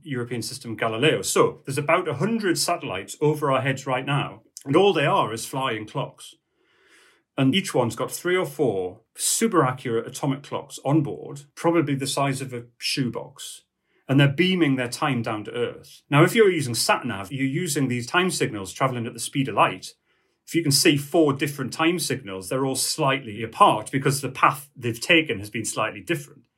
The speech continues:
So you can find your position using trilateration. But those clocks are also the clocks that set all the clocks on Earth right, pretty much, these days. I mean, there are other systems. There's terrestrial radio time systems. There's the pips on the B B C.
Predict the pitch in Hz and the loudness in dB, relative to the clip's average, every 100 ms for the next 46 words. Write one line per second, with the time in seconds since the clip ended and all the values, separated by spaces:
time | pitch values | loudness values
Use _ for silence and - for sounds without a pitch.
0 | _ - 127 117 110 139 131 110 104 110 | _ -2 0 0 -2 0 0 -2 -8 -2
1 | 175 - 101 104 113 113 98 _ - 120 | 0 0 -6 -10 -10 -10 -12 _ -6 -4
2 | 113 113 110 95 104 139 - 143 _ _ | -2 -4 -8 -12 -12 -14 -16 -20 _ _
3 | _ _ _ _ _ 180 160 185 254 - | _ _ _ _ _ 4 8 10 10 6
4 | 170 147 - 147 202 202 233 165 165 156 | -2 -4 0 2 2 2 -2 -2 -4 -4
5 | - 151 - 165 - 156 180 175 - 165 | -6 -8 -4 -2 2 2 2 0 -6 -10
6 | - 131 151 226 - 117 92 90 - 180 | -4 0 0 0 -4 -6 -6 -8 -2 -2
7 | 151 139 175 - - - 139 120 - 151 | 0 0 0 -2 -8 -2 0 0 -2 -4
8 | 113 - - _ _ 147 143 160 170 156 | -6 -10 -20 _ _ 6 8 8 8 6
9 | 156 180 - 139 117 98 117 - 143 160 | 4 2 -2 -4 -6 -8 -10 -6 -4 -2
10 | - 151 120 104 107 98 95 92 - - | -4 -4 -4 -4 -8 -8 -10 -12 -10 -4
11 | 113 98 - - - - 143 - _ - | -4 -4 -8 -12 -14 -18 -20 -20 _ -8
12 | 113 - - 135 - - 107 101 113 107 | -8 -8 -2 -2 -2 -8 -8 -8 -6 -6
13 | 107 - 151 120 - | -6 -4 -2 -2 -4